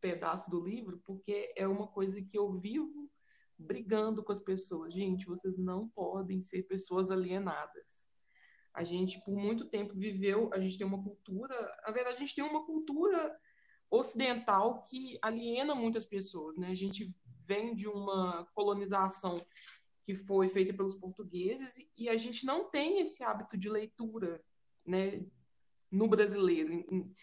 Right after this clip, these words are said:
entranhado no brasileiro, aquela coisa de ler, de aprender. E, por muito tempo, essa questão de todo conhecimento que tá fora da Bíblia, né, bem entre aspas,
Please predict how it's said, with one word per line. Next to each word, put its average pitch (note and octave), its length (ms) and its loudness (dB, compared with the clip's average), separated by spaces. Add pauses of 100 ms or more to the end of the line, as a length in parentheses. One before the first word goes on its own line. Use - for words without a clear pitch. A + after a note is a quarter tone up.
(200)
entranhado G3 560 2
no F#3 80 6
brasileiro, F3 400 2
aquela F3 180 -6
coisa F3+ 200 -4
de F#3 140 -6
ler, F3+ 440 6
de F3 80 -2
aprender. E3 680 -2 (600)
E, E4+ 220 4
por E4 200 2
muito F4+ 360 4
tempo, A#3+ 760 -2
essa A3 240 -4
questão A3 580 -2
de F#3+ 400 -2 (560)
todo C4 280 4
conhecimento A#3 800 0
que G3 320 -2 (320)
tá F#3+ 140 0
fora B3+ 380 4
da A3+ 180 2
Bíblia, F#3 720 2
né, F#3 340 0 (380)
bem F#3 200 -2
entre G#3+ 200 -4
aspas, - 520 -4